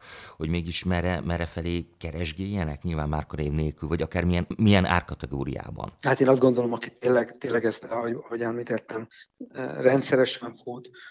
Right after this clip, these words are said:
Speaker 2: akkor hát sajnos egy olyan tizenöt-húszezer forint alatt, ö, nem biztos, hogy jó, megfelelő cipőt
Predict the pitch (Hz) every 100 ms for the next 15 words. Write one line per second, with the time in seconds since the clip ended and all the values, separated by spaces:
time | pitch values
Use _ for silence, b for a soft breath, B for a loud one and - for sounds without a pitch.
0 | _ - 120 135 - 131 - 127 127 120
1 | 123 120 123 120 127 123 120 - 120 -
2 | 110 107 - 120 117 113 113 113 113 113
3 | - - 123 123 120 110 120 117 120 117
4 | - - 120 113 110 107 - 110 - 110
5 | 110 - - - 117